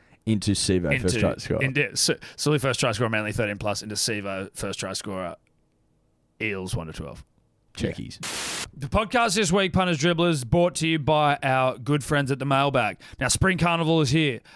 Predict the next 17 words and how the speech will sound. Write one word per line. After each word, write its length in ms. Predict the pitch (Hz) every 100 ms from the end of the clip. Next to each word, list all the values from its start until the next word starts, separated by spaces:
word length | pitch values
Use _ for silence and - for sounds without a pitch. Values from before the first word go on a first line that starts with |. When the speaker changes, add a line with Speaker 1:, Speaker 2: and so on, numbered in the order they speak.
| -
Speaker 2:
Hay 180 | 170 170
fever 480 | - 170 156 175 151 - - -
in 120 | 180 175
my 180 | 165
eyes, 280 | 160 156 123
but 300 | 110 160 156 -
I'll 140 | 147
have 280 | 135 160 143
you 160 | 151 151
know, 280 | 151 147 143
if 140 | -
you're 80 | 127
following 520 | - 160 147 151 139
my 200 | 139 127
hay 240 | 123 131
fever 320 | 127 135 123 117
journey, 640 | 113 139 139 127 113